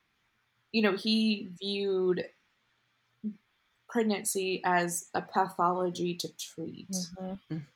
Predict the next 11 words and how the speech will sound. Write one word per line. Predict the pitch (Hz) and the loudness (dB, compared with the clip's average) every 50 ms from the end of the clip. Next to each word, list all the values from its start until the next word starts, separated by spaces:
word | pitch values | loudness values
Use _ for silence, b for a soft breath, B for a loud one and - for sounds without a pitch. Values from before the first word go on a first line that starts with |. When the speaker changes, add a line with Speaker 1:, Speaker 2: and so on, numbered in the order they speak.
| _ - | _ -2
Speaker 1:
And | - 196 190 196 196 | 0 0 0 2 0
so | - - 202 196 196 190 190 180 180 175 175 | 0 2 2 2 2 2 2 0 0 -2 -4
for | - 196 196 | -4 -2 -2
some | 190 - - 220 220 220 214 | 0 2 2 4 4 4 4
reason, | 208 202 202 208 202 196 190 185 175 175 175 - 349 339 175 - _ - | 4 2 2 2 0 0 0 -2 -4 -4 -6 -10 -12 -12 -12 -14 _ 0
that | 196 190 175 - - - - | 2 2 2 2 0 -8 -4
pathology | - 196 190 175 - 196 185 185 190 185 180 190 190 | -2 -2 -2 -2 0 2 2 4 4 2 0 0 -2
to, | 180 175 - - _ _ _ _ _ _ _ - | -2 -4 -4 -6 _ _ _ _ _ _ _ 2
pathology | 208 190 185 - - - 185 185 190 185 180 185 | 2 2 2 2 0 0 2 2 2 0 -2 -4
to | 175 - 175 | -6 -8 -10
treat | 175 - - 190 190 185 180 175 - | -10 -8 -6 -4 -4 -2 -4 -6 -6